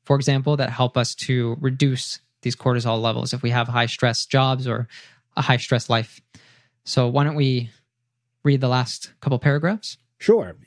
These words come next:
Speaker 2: If you want to try dark chocolate as a stress reliever, the studies above use a daily dose of about one point five ounces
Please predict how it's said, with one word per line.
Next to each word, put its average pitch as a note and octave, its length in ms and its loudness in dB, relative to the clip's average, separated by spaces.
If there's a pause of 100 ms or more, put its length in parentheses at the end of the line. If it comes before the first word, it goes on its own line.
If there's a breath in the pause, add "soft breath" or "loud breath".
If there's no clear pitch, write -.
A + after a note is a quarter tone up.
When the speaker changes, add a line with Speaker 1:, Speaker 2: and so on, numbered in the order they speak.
Speaker 2:
If - 160 2
you D#3+ 60 4
want A#3 140 2
to C#4 80 0
try F3 320 2
dark D3 400 0
chocolate D#3 460 0
as A2 160 -2
a C3 80 0
stress - 380 0
reliever, C3 520 0 (200 soft breath)
the B2 140 0
studies G#3 340 0
above D3+ 380 2
use C3+ 220 0
a C3 60 -2
daily G3 420 0
dose D3 420 0
of C#3 180 -4
about B2 280 2
one D3 440 0
point E3 300 -2
five A2+ 480 -4
ounces - 640 -2